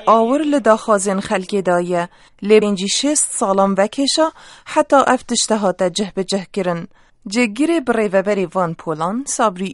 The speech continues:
ایگن، گو بخوا کورده رولکی مزن لدست بکرنا پولان دبینه تود بیجد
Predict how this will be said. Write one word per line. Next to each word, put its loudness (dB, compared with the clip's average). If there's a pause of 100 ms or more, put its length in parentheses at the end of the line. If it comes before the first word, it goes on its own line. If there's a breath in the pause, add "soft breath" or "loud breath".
ایگن، -2 (340 soft breath)
گو -2
بخوا -2
کورده -2
رولکی -4
مزن 0 (340 soft breath)
لدست 0
بکرنا 0
پولان -4
دبینه -2
تود -6
بیجد -2